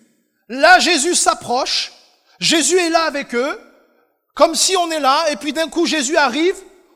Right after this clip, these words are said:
On continue à discuter, on continue à douter, on continue à donner la valeur à l'incrédulité,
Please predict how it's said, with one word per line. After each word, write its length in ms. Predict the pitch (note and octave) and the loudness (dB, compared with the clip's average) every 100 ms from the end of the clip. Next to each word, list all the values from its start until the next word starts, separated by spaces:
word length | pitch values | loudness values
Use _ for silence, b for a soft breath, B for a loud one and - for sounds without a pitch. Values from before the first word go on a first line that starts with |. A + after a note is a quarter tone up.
| - | 0
On 180 | C#4 D4 | 0 2
continue 500 | F4 G#4 F#4+ F#4 F4 | -2 -4 -4 -4 0
à 100 | D#4 | 0
discuter, 800 | A#3 E4 - D4 - C4 D4+ - - _ _ _ - | 0 -6 -6 -8 -6 -6 -6 -10 -20 _ _ _ 0
on 140 | C#4+ - | 2 4
continue 480 | F#4+ - F4+ F4+ | 0 2 0 4
à 100 | E4+ | 2
douter, 580 | B3+ E4 - C#4+ D4+ G4+ - B B | 4 0 0 0 0 -2 -12 B B
on 160 | D#4 F4 | 2 4
continue 460 | G4 - F#4 F#4 | -2 -2 -2 4
à 100 | F4+ | 4
donner 260 | D#4+ E4 E4 | 4 -2 2
la 140 | E4 | 2
valeur 400 | C4+ D#4 E4 D4+ | 4 2 4 2
à 80 | C#4 | 0
l'incrédulité, 840 | D4 - D4+ C#4+ C#4+ C#4+ C#4 D#4 | -2 -4 -6 -4 -6 -4 -2 -2